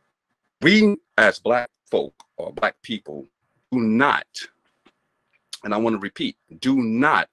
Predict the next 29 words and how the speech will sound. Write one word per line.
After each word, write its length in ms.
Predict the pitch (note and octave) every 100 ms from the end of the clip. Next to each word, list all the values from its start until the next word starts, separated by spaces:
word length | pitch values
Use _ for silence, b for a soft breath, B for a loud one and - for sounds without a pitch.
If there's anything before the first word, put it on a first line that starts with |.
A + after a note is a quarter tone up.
| -
agree 640 | G2 E2 F#2+ C3+ G#2 F#2+ -
with 180 | A2 -
crime, 380 | - E3 C3+ - _ _ _ _ _ _ F#2
okay? 280 | F2+ A2+ - _ _ -
We 260 | G2 F3+
do 200 | G3+ D3+
not 220 | C3 D#3+
agree 360 | B2+ F2 C#3 D#3
with 160 | G#2 -
anybody 720 | - A#3 G#3 C3 G2 F#2 G2+ G#2
committing 500 | - C3+ F#2+ A#2 C3 _ _
crime, 360 | - A3 F3 - _ _ _ _ _ -
okay? 240 | - A#2+ F#3+ _ _ _
We 300 | B2 G#3+ A3
are 340 | - A2+ G2+ F#2+ -
working 560 | G#2 E3 - G3+ G3
people. 420 | - B3 D4 - - _ _ _ _
We 220 | F3 G#2+ B3
go 200 | F#3+ -
to 140 | -
work 360 | B2 F#2+ G#2 - -
and 260 | A2 A2
want 280 | G2 G#2+ A2 _ _ -
justice 640 | - G3 - - G2+ - -
for 240 | - C3 -
all. 420 | F3+ F#3 - - _ _ _ _
You 100 | F2+
see 180 | - D3
that? 200 | E3+ G3